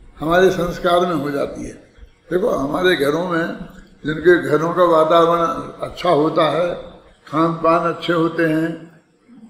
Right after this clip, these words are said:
विचार अच्छे होते हैं, तत्व चर्चाएं होती हैं, वे आधे विद्वान तो बिना ही उसके बन जाते हैं।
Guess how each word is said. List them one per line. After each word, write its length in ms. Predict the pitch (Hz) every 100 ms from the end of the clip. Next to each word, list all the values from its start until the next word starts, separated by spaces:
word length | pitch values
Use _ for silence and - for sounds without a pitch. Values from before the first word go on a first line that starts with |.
| - 135 123 -
विचार 400 | 139 147 165 180
अच्छे 320 | 175 170 - 170
होते 380 | 160 160 160
हैं, 420 | 156 160 160 - - - _ -
तत्व 260 | 175 175 170
चर्चाएं 560 | 170 165 165 170 175
होती 340 | 151 156 160 165
हैं, 600 | 151 165 160 - - - _ _
वे 140 | 143 175
आधे 300 | 156 175 190
विद्वान 460 | 185 165 185 190
तो 60 | 180
बिना 200 | 175 202
ही 160 | 254 262
उसके 200 | - 185
बन 260 | 160 135
जाते 260 | 123 - -
हैं। 180 | -